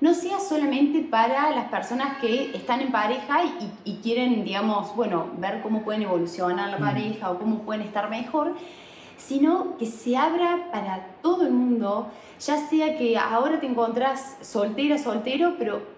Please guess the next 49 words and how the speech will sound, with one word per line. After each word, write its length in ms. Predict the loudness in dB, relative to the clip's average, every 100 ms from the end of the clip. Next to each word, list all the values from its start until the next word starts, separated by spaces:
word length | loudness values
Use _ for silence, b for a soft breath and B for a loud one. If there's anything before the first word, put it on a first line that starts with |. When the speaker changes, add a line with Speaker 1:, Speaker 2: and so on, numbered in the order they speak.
| 0
Speaker 1:
pero 180 | 0
para 160 | 0 -2
que 80 | -2
puedas 240 | 0 -2 -2 -2
conectarte 680 | 0 0 -4 -4 -2 0 0
y 40 |
decir, 280 | 0 0 0
"Guau, 380 | 2 4 2 0
mis 180 | -6 -6
relaciones 500 | -6 -6 2 2 2
anteriores", 600 | -2 -4 -2 0 0 -2
para 160 | 0
ir 120 | 2 2
aprendiendo 840 | 0 -2 -2 2 4 6 6 6
lo 120 | 2
que 160 | -2 -4
ya 220 | 0 4
viviste 800 | 6 6 4 2 0 0 -2 B B B B
de 320 | 0 2 4
las 140 | 2
cosas 260 | 0 0 2
lindas, 360 | 6 6 6 2
de 40 |
las 180 | 0 -4
no 100 | -4
tan 200 | -4 -2
lindas, 280 | -2 -2 -6
pero 120 | -6 -10
para 320 | -6 -6 -4
poder 180 | -2 -4
experimentarlo, 720 | -4 -8 -4 -2 0 0 -2
vivirlo, 560 | 0 -2 -2 0 -2 -4 B B B
o 440 | 2 2 0 -6 -6
para 200 | -2 2
lo 200 | 2 2
que 100 | 2
viene 400 | 0 2 2 2
también, 420 | 0 0 2 2 2
de 40 |
empezar 400 | 0 -2 -4 -4
a, 120 | -4
a 280 | -4 -6 -4
ver 220 | 0 2
a 60 | 0
la 120 | 0
pareja 460 | -2 -4 -4 -2 -4
desde 520 | -4 -8 -6 -6 -4
otra 380 | 0 0 0 -6
perspectiva. 760 | -6 -8 -8 -8 -4 -2 0